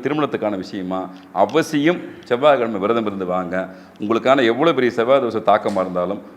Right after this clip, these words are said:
அது குறைத்து நன்மையான விஷயமாக மாறும். அதனால ஒரு, அஹ், இதை சொல்லுவாங்கல்ல, ஒரு பல்வேறு பிரச்சனைக்கு ஒரு தீர்வுன்னு சொல்ற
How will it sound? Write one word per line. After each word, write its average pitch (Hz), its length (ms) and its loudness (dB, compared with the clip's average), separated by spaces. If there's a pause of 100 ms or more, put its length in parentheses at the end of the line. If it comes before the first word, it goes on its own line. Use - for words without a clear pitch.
(200)
அது 92 200 -2
குறைத்து 117 340 -6 (100)
நன்மையான 110 460 -2
விஷயமாக 90 500 -4 (100)
மாறும். 80 300 -4 (320)
அதனால 113 220 4 (220)
ஒரு, 107 160 2 (420)
அஹ், 95 220 8
இதை 127 180 2
சொல்லுவாங்கல்ல, 110 380 2 (100)
ஒரு 120 140 4 (440)
பல்வேறு 185 540 6
பிரச்சனைக்கு 160 480 -2
ஒரு 143 120 2 (100)
தீர்வுன்னு 147 260 -2
சொல்ற 104 160 -4